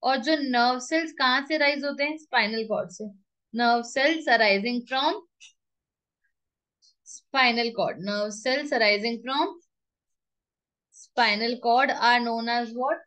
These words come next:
spinal, are known as what, Spinal nerves। इसके अलावा जो न्यूरॉन sense ऑर्गन से सीएनएस पे जाते हैं, Sense ऑर्गन से क्या जाते हैं,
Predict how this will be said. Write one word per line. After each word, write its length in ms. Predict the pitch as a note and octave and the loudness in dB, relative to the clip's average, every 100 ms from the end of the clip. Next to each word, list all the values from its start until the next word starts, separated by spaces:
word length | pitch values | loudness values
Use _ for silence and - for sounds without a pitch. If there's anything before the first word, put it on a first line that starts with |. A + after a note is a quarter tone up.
| _ | _
spinal, 840 | _ - C#4 C4+ C4+ C#4 E4 G#4+ - - _ _ _ _ _ _ _ _ _ _ _ _ _ _ _ _ | _ 0 2 2 0 2 4 4 0 -10 _ _ _ _ _ _ _ _ _ _ _ _ _ _ _ _
are 220 | - A#3+ B3 | -6 -4 -4
known 200 | B3 B3 B3+ | -6 -4 -4
as 120 | C4 | -4
what, 220 | B3 C#4+ F4+ - _ _ _ _ _ _ _ _ _ _ _ _ _ _ _ _ _ _ _ _ _ - _ _ _ _ _ _ _ _ _ _ _ | -2 -2 -2 -6 _ _ _ _ _ _ _ _ _ _ _ _ _ _ _ _ _ _ _ _ _ -20 _ _ _ _ _ _ _ _ _ _ _
Spinal 500 | _ C#4 A#3 G3 F3 | _ 2 2 0 -4
nerves। 380 | D3 G2 - - _ _ - | -6 -10 -16 -20 _ _ -8
इसके 320 | C4 - F#4 | -8 -4 -2
अलावा 460 | F#4+ C4+ G#3+ A3 D#4 | 0 2 2 2 2
जो 520 | G#3 C#4 D4+ G#4 F4 | -2 -2 0 0 -2
न्यूरॉन 540 | D4 B3 G#3+ A3+ D#4 D#4 | -2 0 0 -2 -4 -8
sense 380 | C4+ C#4+ F4 | -6 -8 -2
ऑर्गन 380 | E4+ D#4+ D#4+ D#4+ | 2 2 2 -2
से 200 | D#4 F#4 | -2 -4
सीएनएस 500 | F#4 D4+ C4 A#3+ A#3+ - | -4 -4 -2 -2 -2 -4
पे 80 | |
जाते 300 | G3 E3 - | -4 -4 -4
हैं, 120 | F#3 - _ _ _ | -14 -20 _ _ _
Sense 300 | C4+ C#4 C#4+ | -6 -4 0
ऑर्गन 380 | D4 C#4+ D4 D4 | 0 -2 -4 -4
से 120 | D#4 | -4
क्या 200 | D#4 D4 | 0 0
जाते 340 | D4 D4 C#4+ | 2 2 2
हैं, 160 | D#4 F4+ | -2 -4